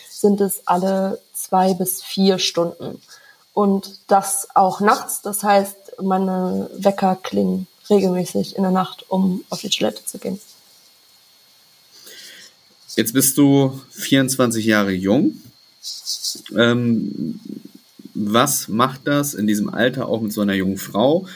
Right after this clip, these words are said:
Speaker 2: Jetzt hat man ja, ähm, wir haben ja über Intimität gesprochen. Ähm, jetzt weiß ich aus unserem Vorgespräch, dass du ja einen Freund hast.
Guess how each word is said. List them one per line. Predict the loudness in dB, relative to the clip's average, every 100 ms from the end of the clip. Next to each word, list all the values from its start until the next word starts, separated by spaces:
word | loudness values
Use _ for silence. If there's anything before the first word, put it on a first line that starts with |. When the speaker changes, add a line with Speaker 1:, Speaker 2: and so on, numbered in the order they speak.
| -20 -18
Speaker 2:
Jetzt | -2 0
hat | 2
man | 2
ja, | 4 2 0
ähm, | -2 -2 -2 -2
wir | 0
haben | 2
ja | 0
über | 0 0 0 -2
Intimität | -6 -4 -4 0 0 0
gesprochen. | -4 0 0 0 -4 -6 -10 -6 -6 -4 -6 0
Ähm, | 2 4 2 0 -2 -2
jetzt | -2 0 0
weiß | 2 2 0
ich | -2
aus | -2 -2
unserem | -2 0
Vorgespräch, | 2 2 2 0 2 2 -2 -4
dass | -4 -2
du | 0
ja | 0 0
einen | -4 -6
Freund | -4 0 0 2
hast. | -2 -2 -6